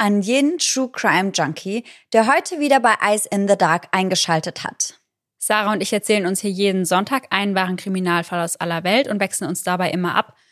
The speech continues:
Speaker 2: Und ich freue mich sehr auf die heutige Folge, weil ich liebe Halloween. Und das ist, wie ihr schon gemerkt habt, unser Halloween-Fall.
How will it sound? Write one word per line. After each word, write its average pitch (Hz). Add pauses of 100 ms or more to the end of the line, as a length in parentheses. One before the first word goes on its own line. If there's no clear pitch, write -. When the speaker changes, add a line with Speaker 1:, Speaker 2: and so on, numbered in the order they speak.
(140)
Speaker 2:
Und 220
ich 226
freue 254
mich 320 (100)
sehr 190
auf -
die 180
heutige 180
Folge, 196
weil 185
ich - (140)
liebe 233 (200)
Halloween. 190 (240)
Und 185
das 196
ist, -
wie 214
ihr 190
schon 190
gemerkt 165
habt, -
unser 208
Halloween-Fall. 160